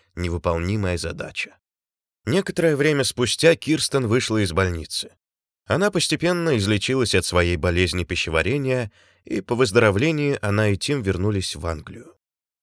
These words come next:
До того, как они покинули Соединенные Штаты, я узнала от нее, что ее сын Билл угодил в тюрьму. Его наняла была почтовая служба С Ш А, но затем уволила. В ответ на увольнение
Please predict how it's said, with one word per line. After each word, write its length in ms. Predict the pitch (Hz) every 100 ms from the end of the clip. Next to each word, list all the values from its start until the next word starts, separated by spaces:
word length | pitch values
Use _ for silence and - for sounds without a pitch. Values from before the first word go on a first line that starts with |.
| _
До 220 | 87 95
того, 260 | 127 151 185
как 220 | 160 -
они 180 | 135 143
покинули 480 | 131 117 123 120 107
Соединенные 600 | 101 101 95 95 90 87
Штаты, 500 | - 147 160 165 160 - _ _
я 260 | 90 90 156
узнала 460 | 139 107 147 151
от 160 | 147 -
нее, 240 | 127 135
что 200 | 120 90
ее 260 | 87 78 87
сын 300 | - 82 78
Билл 360 | 76 101 135 -
угодил 460 | 98 92 80 78
в 100 | -
тюрьму. 380 | - 95 80 73 _ _ _ _ _
Его 400 | 92 123 165 202
наняла 400 | 185 170 165 185
была 240 | 147 151
почтовая 480 | 135 120 - 131 120
служба 380 | 104 117 95 110
С 140 | - 101
Ш 160 | -
А, 180 | 147 98 _ _
но 160 | 90 107
затем 340 | 113 131 131 -
уволила. 580 | 127 90 80 65 - - _ _ _ _ -
В 120 | 87
ответ 340 | 107 120 107
на 140 | 104 101
увольнение 760 | 95 95 92 131 156 151 143